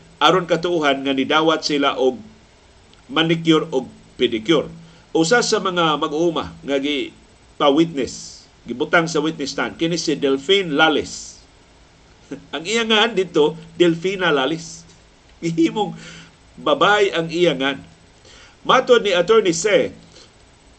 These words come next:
The farmers were given female names, Your Honors, because the agricultural package that was the subject matter of this, Your Honors,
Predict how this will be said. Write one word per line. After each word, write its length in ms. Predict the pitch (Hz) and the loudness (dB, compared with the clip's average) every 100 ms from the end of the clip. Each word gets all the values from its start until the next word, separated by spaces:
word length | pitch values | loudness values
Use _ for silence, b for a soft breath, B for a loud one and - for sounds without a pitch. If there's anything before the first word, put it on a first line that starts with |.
| _ _ 123 117 113 _ 165 | _ _ -20 -20 -20 _ 0
The 160 | 170 | 0
farmers 640 | 165 185 220 240 262 269 - | 2 2 4 4 2 2 2
were 160 | 160 | 2
given 560 | 139 120 233 240 226 214 | 2 -2 0 2 0 -2
female 640 | - - 240 240 220 208 | -10 -4 -4 2 4 4
names, 480 | 180 165 170 - 165 | 4 2 2 0 0
Your 160 | 175 151 | 0 0
Honors, 480 | 156 151 202 - - B - | -2 -2 -4 -6 -14 B 0
because 480 | 196 - 202 214 165 | 0 2 -2 0 0
the 80 | 165 | 0
agricultural 800 | 165 156 160 233 240 220 202 185 | 0 0 -2 -2 -2 2 2 2
package 560 | - 196 - 165 165 - - | 0 -2 0 0 0 -4 -2
that 240 | 175 170 180 | 0 0 0
was 160 | 165 | -2
the 160 | - 170 | 0 0
subject 560 | - 208 208 180 165 160 | 2 0 2 2 0 0
matter 560 | 175 214 - 139 113 - | -2 0 2 2 2 2
of 240 | 135 120 | 0 0
this, 480 | 127 190 - - - | 2 2 2 -2 -4
Your 240 | 139 139 127 | 0 0 2
Honors, 480 | 208 262 269 - | 2 0 -2 -6